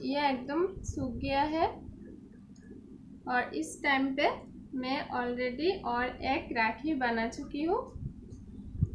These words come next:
देखिए, दो दो राखी है।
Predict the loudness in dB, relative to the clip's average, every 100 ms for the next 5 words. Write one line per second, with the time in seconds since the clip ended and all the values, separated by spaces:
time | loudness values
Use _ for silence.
0 | -4 -2 -2 -2 0 0 -2 -12 -14 -16
1 | -16 -6 0 2 2 2 2 2 0 -4
2 | -2 0 0